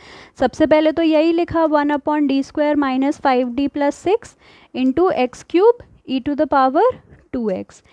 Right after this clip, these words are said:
नेक्स्ट स्टेप में हमने क्या किया, क्योंकि एक्सपोनेंशियल टर्म को हम ऑपरेटर से बाहर लेके जा सकते हैं, तो हमने एक्सपोनेंशियल टर्म को ऑपरेटर के बाहर लिखा,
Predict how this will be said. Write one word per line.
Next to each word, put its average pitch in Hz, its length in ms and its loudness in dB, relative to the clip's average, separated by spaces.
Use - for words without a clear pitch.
नेक्स्ट 240 260 0
स्टेप 302 260 2
में 320 100 2
हमने 320 280 2
क्या 320 220 0
किया, 359 300 2
क्योंकि 254 340 -2
एक्सपोनेंशियल 294 760 0
टर्म 311 260 2
को 330 140 0
हम 320 200 2
ऑपरेटर 285 520 0
से 330 200 -2
बाहर 269 340 0
लेके 294 280 -2
जा 302 180 0
सकते 302 360 -4
हैं, 349 180 2
तो 285 60 2
हमने 277 360 2
एक्सपोनेंशियल 277 680 -2
टर्म 277 300 0
को 349 160 0
ऑपरेटर 269 640 0
के 330 180 -2
बाहर 220 440 0
लिखा, 277 340 0